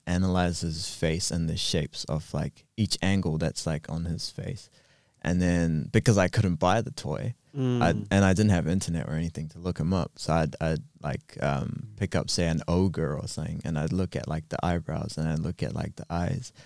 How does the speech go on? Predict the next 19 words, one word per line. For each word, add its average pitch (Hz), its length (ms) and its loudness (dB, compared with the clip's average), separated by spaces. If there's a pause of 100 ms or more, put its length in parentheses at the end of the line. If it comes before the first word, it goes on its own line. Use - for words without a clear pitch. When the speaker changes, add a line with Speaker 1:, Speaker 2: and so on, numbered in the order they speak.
(200)
Speaker 1:
I'd 87 120 0
look 85 180 2
at - 220 0
the, 78 420 0 (300)
where 90 160 0
the 85 120 -2
neck 87 360 2
connects - 460 -2
to 85 80 0
the 73 100 0
head. 85 360 0
Sometimes 82 420 2
it's - 120 -6
up - 180 -4
here 92 200 2
to - 140 -6
make 85 160 -4
them 82 160 -6
look 73 120 -6